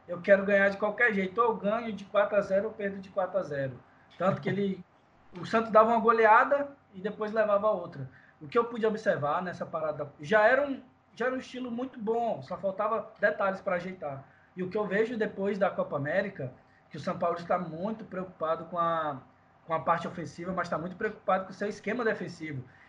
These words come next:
Ele não, ele não anda mais chegando dois, três e, e tá querendo sair a doida, querendo fazer placar de qualquer jeito. E eu vejo assim, o,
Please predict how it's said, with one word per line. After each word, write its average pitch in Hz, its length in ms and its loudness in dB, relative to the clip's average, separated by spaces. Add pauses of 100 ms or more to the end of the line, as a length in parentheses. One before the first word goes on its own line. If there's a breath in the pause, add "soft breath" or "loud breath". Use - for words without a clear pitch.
(140 soft breath)
Ele 220 240 0
não, 262 320 -2 (320)
ele 208 220 -2
não 254 200 0
anda 233 140 2
mais 202 280 0
chegando 160 460 -8 (120)
dois, 190 400 0
três 170 500 -6
e, 185 400 -12 (320 soft breath)
e 143 80 -16
tá 180 140 0
querendo 196 360 0
sair 185 400 0
a 185 80 2
doida, 151 380 -6
querendo 165 280 -10
fazer 160 180 -12
placar 160 300 -8
de - 60 -16
qualquer 180 320 -6
jeito. 160 320 -10 (600 soft breath)
E 160 140 -4
eu 214 140 4
vejo 214 280 2
assim, 196 280 -4
o, 170 160 -8